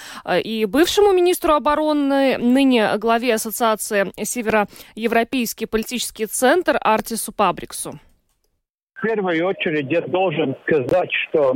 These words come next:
Speaker 2: конечно, официальные круги не смогут сразу сказать,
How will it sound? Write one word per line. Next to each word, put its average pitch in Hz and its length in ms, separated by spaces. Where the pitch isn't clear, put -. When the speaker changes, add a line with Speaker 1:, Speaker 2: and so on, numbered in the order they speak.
Speaker 2:
конечно, 165 640
официальные 160 920
круги 143 640
не 147 220
смогут 170 480
сразу 147 520
сказать, 120 440